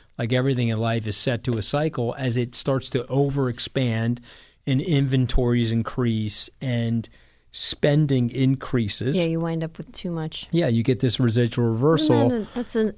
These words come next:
Speaker 2: interesting thing about life. That happens in anything,
Speaker 1: But,
Speaker 2: in
Speaker 1: uh,
Speaker 2: any,
Speaker 1: ha-,
Speaker 2: anything you
Speaker 1: anything,
Speaker 2: name.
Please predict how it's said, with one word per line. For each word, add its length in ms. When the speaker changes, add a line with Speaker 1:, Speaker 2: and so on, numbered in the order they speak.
Speaker 2:
interesting 600
thing 240
about 260
life. 280
That 120
happens 500
in 220
anything, 560
Speaker 1:
But, 120
Speaker 2:
in 100
Speaker 1:
uh, 20
Speaker 2:
any, 320
Speaker 1:
ha-, 160
Speaker 2:
anything 500
you 80
Speaker 1:
anything, 280
Speaker 2:
name. 120